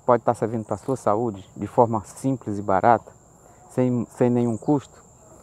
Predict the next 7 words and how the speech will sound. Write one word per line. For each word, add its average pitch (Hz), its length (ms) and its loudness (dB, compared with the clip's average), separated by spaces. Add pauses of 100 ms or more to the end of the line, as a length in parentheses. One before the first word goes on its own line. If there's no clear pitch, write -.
(600)
e 139 60 -2
você 170 260 4
poder 135 300 0
usar 123 260 4
de 120 80 -2
forma 120 320 -2
segura. 107 500 -4